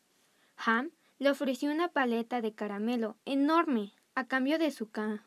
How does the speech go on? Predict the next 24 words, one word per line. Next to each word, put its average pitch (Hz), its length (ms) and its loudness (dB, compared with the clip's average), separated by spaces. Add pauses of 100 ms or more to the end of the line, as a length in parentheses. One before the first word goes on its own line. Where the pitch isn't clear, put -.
(140)
moneda, 247 600 -2 (340)
pero 233 220 0
ella 262 300 0
se 247 140 -4
negó. 196 600 -8 (1120)
Desde 254 280 2
una 330 200 4
ciudad 226 340 0
lejana, 233 540 -4 (300)
el 254 160 -2
zorro, 277 480 0 (180)
un 311 240 2
hombre 370 320 2
de 277 120 -2
negocios, 214 640 -4 (340)
venía 311 360 2
para 359 280 4
hacer 262 240 -4
un 269 220 -2
trato 247 420 -2
con 240 140 -2
la 214 100 -2
señora 214 380 -4
Squeak. - 460 -8